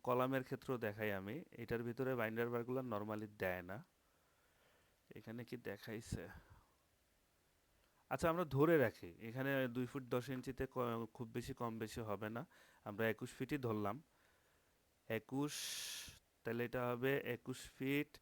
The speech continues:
ভাগ ছয় ইঞ্চি center to center আমরা আগে পাইছিলাম, তাই না? প্লাস ওয়ান। তাইলে, আহ, তেতাল্লিশটা আসতেছে, হ্যাঁ? এটা একদম কারেক্ট ইয়া সংখ্যা আসছে, এটা আমাদের সমস্যা নাই।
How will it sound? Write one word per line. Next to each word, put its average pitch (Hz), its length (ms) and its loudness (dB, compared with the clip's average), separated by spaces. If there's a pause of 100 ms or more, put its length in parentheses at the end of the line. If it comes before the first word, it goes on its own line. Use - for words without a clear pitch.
(500)
ভাগ 117 400 8
ছয় 139 220 4
ইঞ্চি 139 180 -2
center 139 400 0
to 147 60 0
center 139 280 2
আমরা 127 220 6
আগে 120 180 4
পাইছিলাম, 110 540 4
তাই 147 140 4
না? 180 180 4 (1200)
প্লাস 120 380 0
ওয়ান। 92 220 -6 (1120)
তাইলে, 131 400 2 (200)
আহ, 110 420 4
তেতাল্লিশটা 123 640 2
আসতেছে, 92 460 -8
হ্যাঁ? 151 200 -6 (1600)
এটা 123 280 2 (480)
একদম 117 320 -2
কারেক্ট 123 340 4
ইয়া 123 160 4
সংখ্যা 123 400 0
আসছে, 139 340 -2
এটা 123 140 -2
আমাদের 110 220 0
সমস্যা 107 440 -6
নাই। 135 180 -2